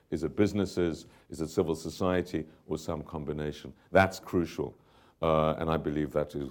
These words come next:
we be very pa-, much part of this. The different actors have to be in the room. So this is a quick, uh, Cook's tour of my book, and, uh, I hope it stimulated you enough. I will be, um, selling copies, signing copies outside,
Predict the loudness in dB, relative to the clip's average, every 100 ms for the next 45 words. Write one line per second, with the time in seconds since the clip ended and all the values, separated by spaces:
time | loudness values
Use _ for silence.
0 | -8 -8 -8 -8 -6 -4 -4 -4 -6 -2
1 | -4 -2 -2 2 4 6 4 2 -18 -20
2 | _ _ _ -4 4 4 4 -2 0 -2
3 | -2 -6 -6 -4 -6 -6 -6 -6 -6 -10
4 | _ _ -10 -8 -8 -12 -14 -16 _ _
5 | -20 -10 8 8 10 8 12 12 12 4
6 | 8 10 10 6 2 -10 -10 2 4 4
7 | 10 12 12 8 8 8 8 0 -20 -20
8 | -20 -2 2 4 4 2 -2 -2 8 8
9 | 8 4 6 6 10 8 8 -4 0 0
10 | 2 2 2 -2 -2 0 2 2 4 6
11 | 6 6 6 4 2 -12 -20 0 4 4
12 | 4 -4 -8 0 4 4 4 2 2 0
13 | 2 0 2 2 2 2 0 0 2 4
14 | 2